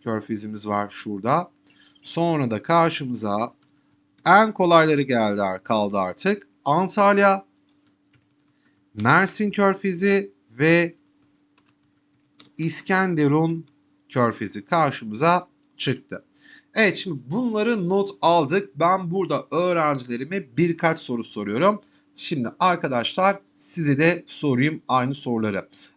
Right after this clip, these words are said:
Aa, unutmadan, unutmadan önemli bilgileri hemen alt tarafa yazalım. Türkiye'nin, Türkiye'nin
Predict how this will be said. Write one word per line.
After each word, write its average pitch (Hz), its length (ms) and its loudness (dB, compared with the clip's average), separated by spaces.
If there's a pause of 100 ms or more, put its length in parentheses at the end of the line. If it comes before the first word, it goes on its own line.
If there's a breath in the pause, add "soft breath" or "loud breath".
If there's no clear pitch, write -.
Aa, 190 560 4
unutmadan, 127 760 -4 (280)
unutmadan 156 720 -4
önemli 131 500 -2
bilgileri 123 580 -4 (240)
hemen 151 380 -2 (100)
alt 160 240 -2
tarafa 175 540 0 (140)
yazalım. 123 480 0 (960 soft breath)
Türkiye'nin, 220 800 0 (1600)
Türkiye'nin 143 680 -4